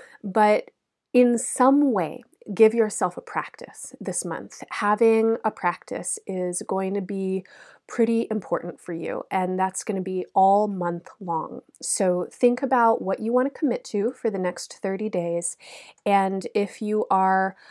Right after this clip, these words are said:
um, experiencing enforced isolation and more time at home, then this is a perfect time. Um, sit and listen to your breath for five minutes every day. Take ten minutes and read, um, some Zen koans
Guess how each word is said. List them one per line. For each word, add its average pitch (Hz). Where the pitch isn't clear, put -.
um, 185
experiencing 214
enforced 185
isolation 240
and 196
more 175
time 180
at 175
home, 254
then 202
this 196
is 214
a 226
perfect -
time. 156
Um, 190
sit -
and 202
listen 220
to 226
your 208
breath 180
for -
five 180
minutes 180
every 175
day. 160
Take -
ten 240
minutes 208
and 190
read, 190
um, 180
some 185
Zen 180
koans 170